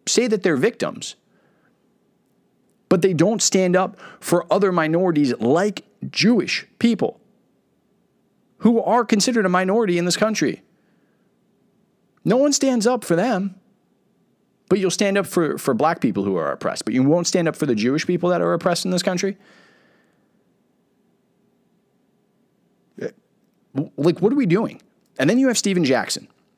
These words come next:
Steven Jackson, who is a former N B A player, who has been all over the place preaching for Black Lives Matter, has now just put out a video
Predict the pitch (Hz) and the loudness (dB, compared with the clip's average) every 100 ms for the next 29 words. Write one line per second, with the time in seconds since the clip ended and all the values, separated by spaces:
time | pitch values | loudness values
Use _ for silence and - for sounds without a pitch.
0 | _ _ _ _ - - - 160 170 135 | _ _ _ _ -14 -6 -2 0 2 0
1 | 95 - - _ _ _ - 170 151 127 | -2 -8 -14 _ _ _ 0 2 2 0
2 | - 196 196 156 147 135 135 - 62 52 | 0 0 0 0 0 0 0 -2 -6 -8
3 | - _ _ _ - 175 160 120 131 120 | -14 _ _ _ 0 2 2 2 2 2
4 | 107 87 - 147 185 196 143 104 90 85 | 0 -2 0 4 4 4 0 -4 -2 -4
5 | 82 - - _ _ _ _ _ _ _ | -4 -8 -12 _ _ _ _ _ _ _
6 | _ - 170 156 143 120 107 - - 110 | _ -4 0 0 2 0 -2 -8 -10 -2
7 | 117 117 117 117 98 101 95 78 - _ | 2 2 2 0 0 0 -2 -2 -8 _
8 | _ _ _ _ _ _ _ _ _ _ | _ _ _ _ _ _ _ _ _ _
9 | _ _ _ _ _ _ _ - 135 170 | _ _ _ _ _ _ _ -2 0 0
10 | 196 - - 117 135 - 220 277 190 127 | -2 -6 -6 -2 -2 2 0 0 0 0
11 | 226 78 57 | 0 -2 -6